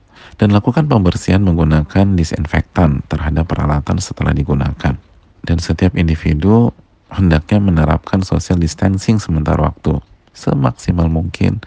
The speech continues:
sesuai dengan kondisi dan kemampuan masing-masing. Saudaraku yang semoga Allah muliakan, himbauan dan edukasi di atas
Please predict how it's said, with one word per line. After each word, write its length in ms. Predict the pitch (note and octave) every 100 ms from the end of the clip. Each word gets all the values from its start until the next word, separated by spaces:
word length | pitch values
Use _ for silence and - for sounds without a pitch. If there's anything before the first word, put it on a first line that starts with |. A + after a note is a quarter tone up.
| -
sesuai 480 | - - - F2+ F2
dengan 400 | D#2+ D#2+ D#2 D#2 D#2+ - -
kondisi 320 | E2 D#2 -
dan 160 | D#2
kemampuan 480 | C#2+ - D2+ - -
masing-masing. 640 | - - - - - - - _ _ _ _ _ _ -
Saudaraku 560 | G2+ F#2 F2+ F#2 A#2
yang 80 | G2
semoga 400 | E2+ - D#2+ D#2
Allah 80 | D#2
muliakan, 640 | D2+ D2+ D2 D2 G2+ - - - -
himbauan 720 | E2 D#2 D2 D2+ F2+ G2 A2 - _ _ _ -
dan 160 | -
edukasi 960 | - D#2 C#3+ - E2+ - A2 A2+ - -
di 160 | -
atas 720 | D#2+ D2+ C#2 E2+ E2 G2 -